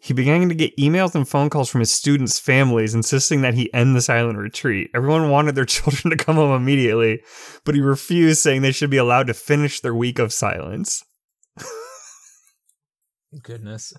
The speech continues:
Speaker 2: Um, <laughs> Michael, can you, I, I, I don't even necessarily know how to process this. I don't even know if it makes me angry or just tired. <laughs>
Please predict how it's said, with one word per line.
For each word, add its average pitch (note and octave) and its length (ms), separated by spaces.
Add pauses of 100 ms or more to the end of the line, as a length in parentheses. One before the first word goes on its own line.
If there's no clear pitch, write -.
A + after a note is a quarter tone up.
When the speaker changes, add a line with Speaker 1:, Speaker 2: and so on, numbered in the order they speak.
Speaker 2:
Um, C#3 480 (800)
<laughs> E3 80 (540)
Michael, D3+ 460 (1120)
can F3+ 180
you, A#3 300 (840)
I, - 180
I, F2+ 260 (340)
I A3+ 40
don't A#3 220
even D3+ 240
necessarily A#2+ 380
know G#2 80
how G#2 80
to G2 60
process G2+ 440
this. A#2 140
I - 60
don't D#3+ 100
even D#3 160
know A#2+ 120
if A2 60
it G#2 260 (160)
makes A#2 320
me G#2+ 140
angry A#2 400
or G#2 140
just G#2+ 220
tired. A2 460
<laughs> - 40